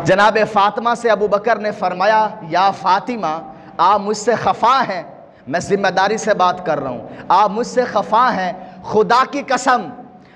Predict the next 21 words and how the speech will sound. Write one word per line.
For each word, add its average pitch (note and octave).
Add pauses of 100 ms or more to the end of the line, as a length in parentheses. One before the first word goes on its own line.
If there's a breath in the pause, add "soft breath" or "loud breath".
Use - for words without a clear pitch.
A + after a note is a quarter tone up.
(120)
मैंने B3
आपके B3
बाबा B3
की C4+
मोहब्बत B3
में G3 (180)
और B3+
कसम C4+
खाता B3+
हूं, C4
आपके C4
अहले B3
बैत C4
की C#4
मोहब्बत A#3+
में B3+
अपना A#3+
घर B3
बार A3+
छोड़ा G3
है। -